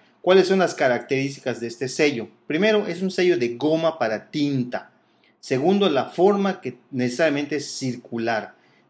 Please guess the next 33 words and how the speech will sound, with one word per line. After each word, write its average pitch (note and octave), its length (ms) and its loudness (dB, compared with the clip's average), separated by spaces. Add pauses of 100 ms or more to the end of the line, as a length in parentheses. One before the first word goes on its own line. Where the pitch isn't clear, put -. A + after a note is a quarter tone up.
Tercero, F#3 640 2
el B2 200 -4
tamaño, C#3 520 0
el A#2+ 100 -4
diámetro. C3 540 0
El A#2 80 -8
diámetro D#3+ 400 -2
es C#3+ 60 -6
de C3 80 -2
treinta B2 420 -2
y B2 120 -6
ocho D3 300 -4
milímetros. B2 840 -4 (420)
¿Qué G#3 140 8
debe G#3+ 180 6
de D#3+ 160 2
decir D3+ 400 0
ese D#3+ 220 2
sello? G#2+ 480 -4
Es, A2 240 -8
es A#2+ 160 -6
otro C3+ 200 -4
requisito. A#2+ 640 -8 (120)
Debe D3+ 160 0
contener C#3+ 320 -2
las C3+ 140 -4
palabras C3+ 600 0 (220)
Estados C3 500 0
Unidos B2+ 300 -2
Mexicanos, F#3 800 0 (340)
Estado B2+ 480 0
de B2 100 2
Yucatán, F3+ 640 -2